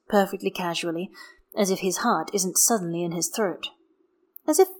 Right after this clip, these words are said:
the sudden realization that Gale comes here every Sunday,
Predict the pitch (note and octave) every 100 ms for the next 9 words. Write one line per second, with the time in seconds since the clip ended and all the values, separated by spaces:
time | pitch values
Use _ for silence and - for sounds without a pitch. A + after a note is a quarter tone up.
0 | - D4+ - E4 E4 D#4+ C#4+ C4 B3+ A#3+
1 | A3+ - - - - A#3 A#3 A3 A3+ A3+
2 | G#3+ G#3+ - A#3 G#3+ G3+ - A#3+ F#3+ -
3 | G#3